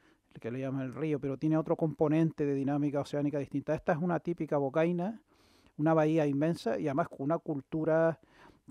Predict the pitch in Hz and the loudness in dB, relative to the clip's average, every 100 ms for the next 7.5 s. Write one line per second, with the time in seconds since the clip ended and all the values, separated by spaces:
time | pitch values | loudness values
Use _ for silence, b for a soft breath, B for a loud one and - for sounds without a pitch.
0 | - 151 143 139 143 160 175 175 160 160 | -2 2 2 4 4 4 4 2 2 2
1 | 151 147 160 165 151 - 160 131 156 156 | 4 6 6 4 2 -2 -6 -6 -6 -2
2 | 139 147 196 220 151 - - - 127 127 | -2 2 2 2 -2 -4 -4 -4 -4 -6
3 | - 139 - - - 135 - 165 240 - | -8 -10 -10 -12 -8 -8 -6 -2 -2 -2
4 | 160 - 147 175 214 226 190 196 208 175 | -8 -2 0 0 0 -4 -4 0 2 2
5 | 135 131 123 110 156 175 180 139 139 131 | 0 0 -2 -2 4 6 6 4 2 0
6 | 123 B B B - 139 135 127 - 151 | -4 B B B -4 -2 -2 -4 -2 -4
7 | 147 151 147 131 135 | 0 0 0 0 -4